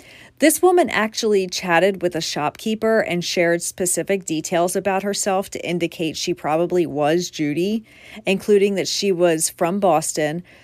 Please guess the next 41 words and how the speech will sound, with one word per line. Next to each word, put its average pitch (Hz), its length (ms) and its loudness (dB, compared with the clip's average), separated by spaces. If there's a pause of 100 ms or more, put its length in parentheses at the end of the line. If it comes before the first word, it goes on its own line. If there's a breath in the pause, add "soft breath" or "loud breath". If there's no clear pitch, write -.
(120 soft breath)
her 190 180 0
husband 185 400 2
was 185 240 2
an 208 80 -2
attorney, 151 600 -2
and 165 200 -2
they 151 80 0
had 165 220 0
attended 165 460 -2
a 160 100 -4
conference 160 500 -6
in 170 120 -10 (160)
Pennsylvania. 160 800 -4 (840 soft breath)
But 240 160 2
keep 330 260 4
in 311 160 6
mind, 185 580 0
these 240 320 0
details 208 480 2
about 185 260 2
Judy 180 360 2
were 160 260 0
released 170 420 0
publicly, 180 540 0
so 180 240 0
it 160 140 0
could 180 160 -2
have 175 180 -2
all 165 180 2
been 165 200 0
made 156 200 2
up, 151 300 2
or 302 200 6
it 294 80 0
could 254 200 0
really 220 220 2
be 175 140 -2
true. - 300 -4
We'll 156 180 -4
never 175 220 0
know. 160 300 -6